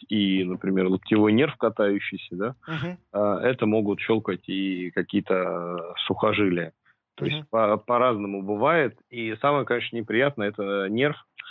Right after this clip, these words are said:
Speaker 1: потому что нерв в такой ситуации начинает, э, раздражаться и может давать какие-то симптомы.
Speaker 2: Мгм.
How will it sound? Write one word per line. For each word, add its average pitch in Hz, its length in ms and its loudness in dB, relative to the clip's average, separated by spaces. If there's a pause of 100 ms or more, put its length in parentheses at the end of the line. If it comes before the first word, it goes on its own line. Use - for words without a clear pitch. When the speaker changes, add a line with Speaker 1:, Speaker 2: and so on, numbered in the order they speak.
(320)
Speaker 1:
потому 107 340 -2
что 98 540 -2
нерв 107 340 0
в - 40 -20
такой 101 300 0
ситуации 98 920 -2
начинает, 95 640 -2 (220)
э, - 20 0
раздражаться 104 1040 2
и 110 220 2
может 110 340 0
давать 98 300 2
какие-то 98 380 -4
симптомы. 95 460 0 (340)
Speaker 2:
Мгм. 147 380 -6